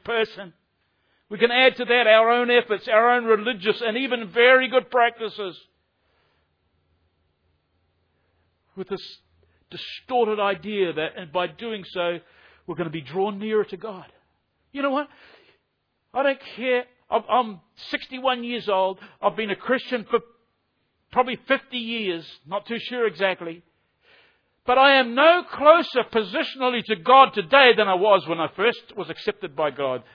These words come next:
when I believed and trusted Him. Yes, experientially, we can get cold and hard. But to be drawn near to God,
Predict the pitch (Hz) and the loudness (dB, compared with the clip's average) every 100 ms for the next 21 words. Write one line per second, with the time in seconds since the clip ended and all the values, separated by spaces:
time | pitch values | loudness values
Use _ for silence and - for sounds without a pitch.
0 | _ 143 127 120 131 143 117 - 123 - | _ -10 -8 -8 -10 -10 -12 -16 -16 -18
1 | 101 107 _ _ _ _ _ _ _ _ | -20 -20 _ _ _ _ _ _ _ _
2 | _ _ _ _ _ _ _ _ _ _ | _ _ _ _ _ _ _ _ _ _
3 | _ _ _ _ _ _ _ _ _ _ | _ _ _ _ _ _ _ _ _ _
4 | 226 277 302 - - _ _ _ _ _ | 2 4 4 0 -20 _ _ _ _ _
5 | 220 - - 302 294 277 277 - 254 262 | -10 -8 -2 2 4 4 0 -2 -4 -4
6 | 262 - _ _ 220 214 247 247 - 269 | -4 -10 _ _ -6 -4 -2 -4 -4 2
7 | 254 262 262 233 240 247 - _ _ _ | 4 4 2 0 2 0 -4 _ _ _
8 | _ _ _ _ _ _ _ _ _ _ | _ _ _ _ _ _ _ _ _ _
9 | _ _ _ _ _ _ _ _ _ _ | _ _ _ _ _ _ _ _ _ _
10 | _ _ _ _ _ _ _ _ _ _ | _ _ _ _ _ _ _ _ _ _
11 | _ _ _ - - 147 147 123 147 214 | _ _ _ -10 -8 -10 -12 -8 -2 -2
12 | 233 208 220 208 160 135 107 | -2 -6 -8 -8 -8 -8 -8